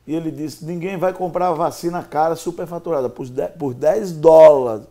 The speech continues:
dez dólares. E hoje estoura esse vídeo aí de uma negociação numa agenda que não era oficial, comprando direto da China,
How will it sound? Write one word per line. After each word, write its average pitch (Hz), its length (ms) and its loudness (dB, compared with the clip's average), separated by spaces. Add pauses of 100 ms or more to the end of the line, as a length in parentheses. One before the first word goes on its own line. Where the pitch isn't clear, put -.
dez 143 300 -6
dólares. 117 300 -6 (440)
E 170 140 -4
hoje 135 380 0 (360)
estoura 127 800 -4 (560)
esse 127 280 -8
vídeo 120 400 -8
aí 120 160 -4
de 127 100 -12
uma 135 140 -8
negociação 123 840 -8
numa 147 200 -10
agenda 120 600 -10 (560)
que 135 120 -12
não 123 120 -4
era 123 160 0
oficial, 120 840 -6 (580)
comprando 135 560 -6
direto 165 580 0
da 151 200 -2
China, 147 600 -12